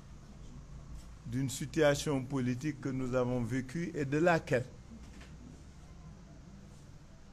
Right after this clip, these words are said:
ont eu cours les événements regrettables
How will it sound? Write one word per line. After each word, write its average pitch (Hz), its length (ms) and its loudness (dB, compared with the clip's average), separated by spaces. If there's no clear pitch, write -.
ont 131 180 6
eu 143 200 6
cours 170 540 4
les 123 320 4
événements 139 480 4
regrettables 139 800 4